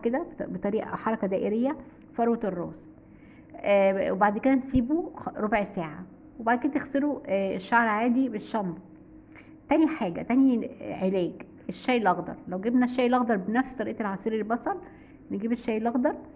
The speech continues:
ولو، آه، وبعدين نزوده برضو مية بنفس مقدار، وبعدين ايه، نفرك كده فروة الراس بالراحة كده بحركة دائرية لمدة ربع ساعة، وبعدين نغسل، آه، الشعر بالشامبو. تالت حاجة زيت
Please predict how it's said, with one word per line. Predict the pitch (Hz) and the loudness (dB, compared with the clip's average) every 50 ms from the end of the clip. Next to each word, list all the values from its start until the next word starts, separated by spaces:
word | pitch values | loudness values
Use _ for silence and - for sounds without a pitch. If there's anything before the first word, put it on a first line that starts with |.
| - - - - - | -20 -20 -20 -14 -10
ولو، | - 196 208 220 214 220 220 208 208 214 220 220 - | -4 -2 0 2 2 2 0 0 0 2 2 2 2
آه، | - 196 202 202 202 196 196 190 190 196 196 185 185 | 2 2 2 4 4 4 4 4 4 4 2 2 0
وبعدين | 185 202 202 202 240 240 | 0 0 0 4 6 6
نزوده | 240 220 214 208 220 214 226 | 6 6 6 4 2 2 2
برضو | 220 233 233 220 208 208 | 2 2 2 0 0 -2
مية | 208 226 262 269 302 370 392 - - - - - - - - - 202 | 0 2 2 2 4 2 0 -2 -4 -14 -18 -20 -20 -20 -12 -4 0
بنفس | 208 214 240 277 - - 247 | 2 2 2 2 0 0 -2
مقدار، | 214 202 185 180 220 233 262 302 330 - - - | -2 -2 0 2 4 4 4 4 2 0 -6 -4
وبعدين | - 190 190 196 220 240 247 | 0 0 2 2 4 4 4
ايه، | 240 - - 226 240 233 - - | 4 2 0 -2 -4 -4 -4 -4
نفرك | 220 226 - - - 214 - - | -6 -6 -4 -4 -4 -6 -4 -4
كده | 240 226 226 | -4 -4 -2
فروة | 220 - 233 233 226 226 | -2 -2 0 0 0 0
الراس | 214 214 226 220 - | -2 -4 -4 -4 -2
بالراحة | 208 208 202 220 247 247 - 240 | -2 0 0 0 0 -2 -2 -4
كده | - - 269 285 330 349 339 - - - - | -4 -2 0 0 0 -2 -2 -6 -10 -10 -8
بحركة | 190 180 - 226 226 - 202 | -6 -4 -2 -2 -2 -2 -2
دائرية | 190 190 - 202 208 226 247 262 254 | -2 -2 -2 0 0 0 2 2 0
لمدة | 233 208 220 233 220 196 - | 0 0 -2 -2 -4 -4 -6
ربع | 214 196 190 190 | -6 -4 -4 -6
ساعة، | 185 190 - 233 247 277 330 349 330 | -6 -6 -4 -2 -2 -2 -2 -2 -4
وبعدين | 220 202 190 208 214 220 | -4 -4 -4 -4 -2 -2
نغسل، | 233 233 - - - 247 240 233 208 - - - - | -2 -4 -4 -4 -4 -4 -4 -4 -6 -10 -12 -14 -10
آه، | 180 185 175 180 | -8 -8 -8 -8
الشعر | 180 - - 214 214 226 233 233 | -8 -6 -2 0 0 0 0 -4
بالشامبو. | - 196 185 180 - - 160 165 170 - - - - - - - - - - - - - - - - - - - - - | -6 -8 -8 -8 -8 -10 -10 -10 -10 -12 -16 -18 -20 -20 -20 -20 -20 -20 -20 -20 -20 -20 -20 -20 -20 -20 -20 -14 -2 2
تالت | 285 320 311 302 311 - | 4 4 4 4 2 -2
حاجة | - - 277 262 262 240 269 277 349 - - - - - - - - - - - - - - - - - - - - - - - - - - - - - | -4 -2 0 2 2 4 2 2 0 -2 -8 -16 -20 -20 -20 -20 -20 -20 -20 -20 -20 -20 -20 -20 -20 -20 -20 -20 -20 -20 -20 -20 -20 -20 -20 -20 -14 -12
زيت | 190 180 233 254 269 277 254 | -4 0 2 4 4 4 2